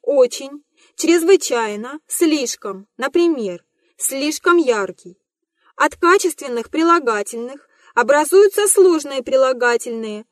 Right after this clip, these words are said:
путём их повтора: яркий-яркий, сильный-сильный. Прилагательные с приставкой «не»,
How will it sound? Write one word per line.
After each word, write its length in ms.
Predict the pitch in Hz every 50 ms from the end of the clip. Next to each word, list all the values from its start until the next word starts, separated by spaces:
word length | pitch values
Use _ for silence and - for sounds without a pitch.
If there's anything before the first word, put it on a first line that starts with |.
| _ _ _ _
путём 440 | - - 277 - - 302 349 392 381
их 320 | - - 247 285 285 - -
повтора: 720 | 311 302 311 - - - 277 247 208 190 175 175 175 - _ _ _ _ _ _
яркий-яркий, 1120 | 226 220 269 359 381 392 - 349 339 285 220 220 214 214 214 214 214 _ - 247 240 - _ _ _ _ _ _
сильный-сильный. 1160 | - - - 302 311 381 403 392 359 311 285 - - - 233 233 247 254 247 226 226 220 - _ _ _ _ _ _ _ _
Прилагательные 920 | - 269 302 339 339 349 370 311 359 359 370 370 - 285 262 240 233 226 226
с 80 | - -
приставкой 720 | - 269 311 294 - - 277 302 330 - - 339 320 320
«не», 420 | 311 311 294 269 240 190 175 185